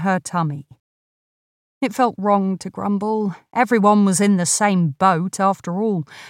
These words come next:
but three years of occupation had taken its toll. Even her soul felt emaciated.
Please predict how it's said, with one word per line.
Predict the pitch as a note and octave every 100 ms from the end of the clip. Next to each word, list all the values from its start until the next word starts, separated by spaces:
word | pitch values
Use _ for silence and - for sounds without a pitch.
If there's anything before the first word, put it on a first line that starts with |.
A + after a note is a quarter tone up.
| -
but | G#3
three | - - G3 C4 F4
years | F4 D#4+ D4 C#4
of | B3+
occupation | C4+ A#3 - G#3 C4+ C#4+ - E3+ F#3 A3+
had | F#3 G#3 -
taken | - E3 - F#3
its | A3 - -
toll. | C4 D#4 G#3 - _ _ _ _ _ _ _ _ _ -
Even | D#4 F#4 D4+
her | A3
soul | - - - - A3+ D#4 C#4+ G#3+ F3
felt | - - G3 F3 E3+
emaciated. | E3+ F3 E3+ D#3+ - F3+ F3 D#3+ - E3 E3